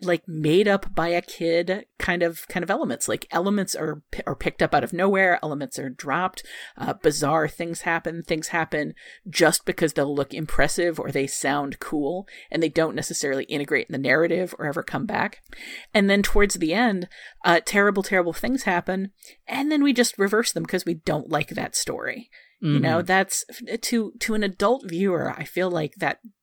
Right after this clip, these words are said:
Speaker 1: the big twist, the, the comeback from the maybe third or fourth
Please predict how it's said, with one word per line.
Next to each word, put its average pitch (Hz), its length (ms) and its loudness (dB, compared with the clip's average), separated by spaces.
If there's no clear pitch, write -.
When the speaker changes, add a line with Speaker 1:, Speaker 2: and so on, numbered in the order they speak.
Speaker 1:
the - 80 -8
big 156 340 -2
twist, - 720 -4
the, 143 260 -4
the - 120 -8
comeback 160 720 -2
from 139 520 -2
the 143 400 0
maybe 160 280 2
third 143 540 0
or 151 220 -4
fourth 147 500 -2